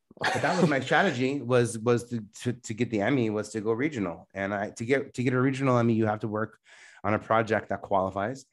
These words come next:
Speaker 1: and also airs in a specific region. And
Speaker 2: Sure.
Speaker 1: that was, like, a cool sort of thing to put some, I, thought and energy to.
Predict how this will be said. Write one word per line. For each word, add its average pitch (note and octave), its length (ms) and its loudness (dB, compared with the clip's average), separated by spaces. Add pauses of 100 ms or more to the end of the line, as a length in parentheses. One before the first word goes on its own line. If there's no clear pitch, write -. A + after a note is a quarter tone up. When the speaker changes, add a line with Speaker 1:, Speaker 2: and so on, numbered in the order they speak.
(160)
Speaker 1:
and A#2 140 0
also G#2+ 280 -2
airs G#2 340 2
in G#2+ 100 2
a G#2+ 40 2
specific G#2+ 540 -4
region. G2 540 -2
And G2 380 0
Speaker 2:
Sure. G2+ 180 2 (1400)
Speaker 1:
that F#2+ 220 -2
was, A2 320 2
like, A2 160 0
a A2 80 2
cool A#2+ 500 0
sort A2+ 220 -4
of G#2 100 -10
thing A2+ 260 2
to G#2+ 80 -6
put A2 200 -4
some, G#2+ 200 0
I, G2+ 160 -4 (540)
thought A2+ 160 4
and A2 100 -2
energy A2 400 2
to. F#2 460 -4